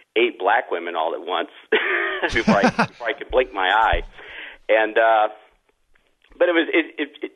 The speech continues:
Speaker 1: it
Speaker 2: Yeah.
Speaker 1: goes right in line with what you're talking about. It's just the vibe that people give off, their demeanor, and how they express themselves, you know, and, and to be honest,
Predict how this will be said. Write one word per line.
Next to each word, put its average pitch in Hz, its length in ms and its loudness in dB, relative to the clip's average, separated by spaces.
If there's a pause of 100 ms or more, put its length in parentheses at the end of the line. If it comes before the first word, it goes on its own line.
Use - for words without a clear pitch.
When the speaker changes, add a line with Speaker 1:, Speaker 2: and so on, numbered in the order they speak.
Speaker 1:
it 151 120 0
Speaker 2:
Yeah. 185 160 4
Speaker 1:
goes 180 120 -6
right 165 320 2
in 131 220 -6 (420)
line 151 380 2
with 107 160 -2
what 135 140 4
you're 98 100 -4 (100)
talking 139 300 2
about. 82 400 -4 (580)
It's 135 220 0
just 160 180 2 (180)
the 113 140 0 (100)
vibe 135 500 4
that 98 100 -2 (120)
people 127 320 -2
give 92 220 0
off, 95 340 -4 (220)
their 110 160 4
demeanor, 95 760 -4 (500)
and 98 200 2
how 101 280 2
they 95 520 0
express 117 460 0 (100)
themselves, 82 760 -4 (760)
you 127 120 0
know, 98 260 4
and, 131 460 0
and 139 480 2
to 170 80 2
be 160 180 4
honest, 214 400 2